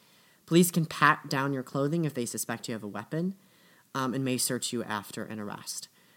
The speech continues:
Police officers may not confiscate or demand to view your photographs or videos without a warrant,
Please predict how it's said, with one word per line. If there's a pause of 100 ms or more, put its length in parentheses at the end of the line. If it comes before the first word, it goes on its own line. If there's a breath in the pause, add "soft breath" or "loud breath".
(120)
Police
officers
may
not
confiscate
or
demand
to
view
your
photographs
or
videos
without
a
warrant,